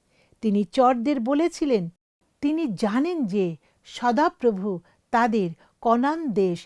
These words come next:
দান করেছেন। ঈশ্বর তাদের জন্য সুপ সাগরে যা করেছিলেন আর যতগুলি যুদ্ধ তিনি তাদের জন্য জয় করেছিলেন, সেই সমস্ত বিষয়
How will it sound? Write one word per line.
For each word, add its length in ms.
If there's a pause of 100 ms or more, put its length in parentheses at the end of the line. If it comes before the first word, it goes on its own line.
(260)
দান 360
করেছেন। 600 (640)
ঈশ্বর 420 (100)
তাদের 420
জন্য 420 (260)
সুপ 420
সাগরে 520 (360)
যা 360
করেছিলেন 720 (440)
আর 140 (140)
যতগুলি 640
যুদ্ধ 420
তিনি 400 (340)
তাদের 400
জন্য 240 (180)
জয় 320
করেছিলেন, 640 (500)
সেই 420
সমস্ত 580
বিষয় 540